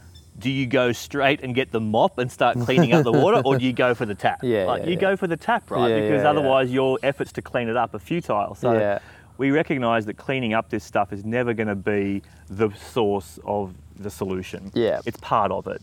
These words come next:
Speaker 2: Yeah,
Speaker 1: But
Speaker 2: sure.
Speaker 1: what we wanna try and do is get a whole new fabric of society looking at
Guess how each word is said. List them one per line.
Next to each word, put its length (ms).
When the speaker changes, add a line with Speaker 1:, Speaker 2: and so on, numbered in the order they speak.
Speaker 2:
Yeah, 220
Speaker 1:
But 80
Speaker 2:
sure. 200
Speaker 1:
what 140
we 100
wanna 240
try 260
and 120
do 280
is 200
get 320
a 80
whole 720
new 420
fabric 540
of 120
society 840
looking 480
at 100